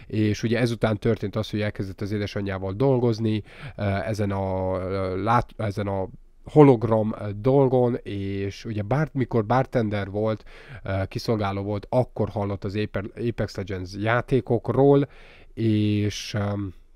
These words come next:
úgy döntött, hogy csatlakozik. Ugyanakkor Ö,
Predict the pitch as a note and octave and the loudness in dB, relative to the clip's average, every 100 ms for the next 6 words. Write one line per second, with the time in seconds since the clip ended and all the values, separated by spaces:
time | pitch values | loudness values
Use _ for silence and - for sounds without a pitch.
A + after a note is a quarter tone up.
0 | - - - - - D3 C#3 B2 A2 G#2 | -20 -20 -18 -14 4 8 8 6 4 0
1 | A2 - B2+ A#2 - - F#2+ F#2+ G2 - | -2 2 4 4 2 -6 -8 -8 -10 2
2 | D#3+ D#3+ C3 A#2 - - C#3+ F#3 G3+ - | 4 6 4 2 -2 4 6 6 4 -8
3 | - - - - - | -20 -20 -20 -20 -8